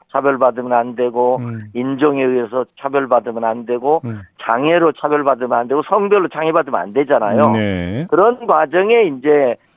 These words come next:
Speaker 1: 이 성적 지향에 의해서도 차별받으면 안 된다고 했는데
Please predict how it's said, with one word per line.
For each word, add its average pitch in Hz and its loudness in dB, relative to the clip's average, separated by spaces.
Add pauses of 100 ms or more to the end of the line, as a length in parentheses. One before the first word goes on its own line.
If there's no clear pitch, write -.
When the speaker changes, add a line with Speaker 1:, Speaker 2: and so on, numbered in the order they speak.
(180)
Speaker 1:
이 120 -6
성적 202 0
지향에 160 4
의해서도 135 0
차별받으면 151 -2
안 107 -2
된다고 160 4
했는데 135 2